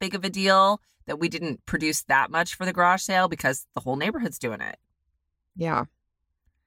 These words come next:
Speaker 1: You know, I don't think my
Speaker 2: Now
Speaker 1: husband
Speaker 2: you're
Speaker 1: wants to
Speaker 2: those
Speaker 1: part with
Speaker 2: people.
Speaker 1: Yeah, I don't think he wants to part with his stuff.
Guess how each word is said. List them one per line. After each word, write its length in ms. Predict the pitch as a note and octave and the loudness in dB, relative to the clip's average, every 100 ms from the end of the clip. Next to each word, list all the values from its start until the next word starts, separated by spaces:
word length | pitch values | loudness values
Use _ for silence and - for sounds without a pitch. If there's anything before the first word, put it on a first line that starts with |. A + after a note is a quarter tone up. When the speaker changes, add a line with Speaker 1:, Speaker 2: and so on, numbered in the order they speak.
| _ _ _ _ - | _ _ _ _ -20
Speaker 1:
You 200 | F3 F#3+ | -8 -4
know, 100 | F3 | 0
I 100 | G3 | 0
don't 120 | G#3+ | 0
think 160 | E3 C3 | 0 0
my 80 | |
Speaker 2:
Now 60 | G#3+ | 4
Speaker 1:
husband 220 | A#3 A#3+ | 6 6
Speaker 2:
you're 80 | A#3+ | 4
Speaker 1:
wants 100 | G#3+ | 4
to 60 | G3 | 6
Speaker 2:
those 160 | G3+ G#3 | 6 6
Speaker 1:
part 220 | D#3 D#3+ | 4 0
with 80 | D3+ | -2
Speaker 2:
people. 360 | C#3 C#3 B2+ - _ - | 0 0 0 -4 _ -2
Speaker 1:
Yeah, 200 | F3+ E3+ | 2 2
I 100 | A3 | 0
don't 120 | A#3+ | -4
think 120 | A3+ | -6
he 80 | F#3+ | -8
wants 140 | E3 C3 | -8 -10
to 60 | |
part 220 | - C#3 | -2 -2
with 140 | A#2 C3 | -2 -4
his 120 | B2 | -6
stuff. 460 | - A2+ G#2+ - | -2 0 0 -2